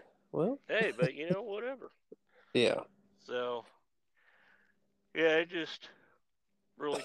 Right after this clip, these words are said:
Speaker 2: throws me off, but, you know, it is the world we live in. Um,
Speaker 1: For sure.
Speaker 2: you know, people would rather be on TikTok and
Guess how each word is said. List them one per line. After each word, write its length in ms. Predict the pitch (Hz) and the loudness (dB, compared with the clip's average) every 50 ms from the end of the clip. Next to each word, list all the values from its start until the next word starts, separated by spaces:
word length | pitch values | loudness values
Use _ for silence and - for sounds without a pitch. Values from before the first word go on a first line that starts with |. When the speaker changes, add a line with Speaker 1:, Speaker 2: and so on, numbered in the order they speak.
| - | -2
Speaker 2:
throws 300 | 147 147 156 147 - - | -2 -2 -2 -4 -8 -8
me 160 | - 147 139 135 | -8 -6 -2 0
off, 360 | 131 131 131 135 131 - - - | 2 2 2 2 0 -2 -6 -8
but, 220 | 120 120 120 110 - - - _ _ - | -8 -8 -8 -8 -12 -18 -20 _ _ -10
you 160 | - 135 131 | -6 -4 -2
know, 220 | 127 120 117 120 120 | 0 0 0 0 0
it 140 | 127 123 131 | 0 0 -2
is 220 | 127 131 120 - | -4 -8 -10 -10
the 60 | - 123 | -12 -8
world 300 | 123 127 131 135 127 117 | -4 -2 -2 -2 -2 -4
we 80 | 120 117 | -6 -6
live 240 | 123 131 131 127 120 | -6 -6 -6 -4 -4
in. 300 | 120 123 123 120 117 - _ _ _ _ _ _ _ _ _ _ - - - - - _ - - | -2 -2 -2 -4 -6 -12 _ _ _ _ _ _ _ _ _ _ -20 -20 -20 -20 -20 _ -10 -6
Um, 400 | 120 113 110 110 107 101 107 104 _ _ _ _ _ _ _ _ _ _ _ - | -4 -2 0 0 0 -2 -4 -6 _ _ _ _ _ _ _ _ _ _ _ -2
Speaker 1:
For 100 | - - | 4 4
sure. 280 | 123 - - 101 104 - - _ _ _ _ _ _ _ _ _ _ - | 4 6 4 2 2 0 -6 _ _ _ _ _ _ _ _ _ _ -12
Speaker 2:
you 180 | - 110 117 110 | -8 -6 -4 -4
know, 260 | 110 104 98 98 95 - - - _ _ _ _ _ _ _ _ _ _ _ _ - - - - - - | -4 -4 -4 -6 -8 -10 -16 -20 _ _ _ _ _ _ _ _ _ _ _ _ -16 -12 -10 -10 -8 -8
people 260 | 123 120 - - 113 107 | -8 -8 -8 -8 -8 -6
would 80 | 101 | -2
rather 280 | 120 123 120 117 113 104 | -2 0 2 2 0 -2
be 260 | 101 113 117 113 117 | -4 -6 -6 -4 -2
on 320 | 113 110 110 107 107 98 95 - - | 0 0 0 0 -2 -6 -12 -12 -8
TikTok 640 | - 135 123 113 _ - 131 117 113 117 113 - - | -6 -6 -6 -6 _ 2 4 6 8 6 6 4 0
and 200 | - 98 98 92 | -8 -14 -14 -16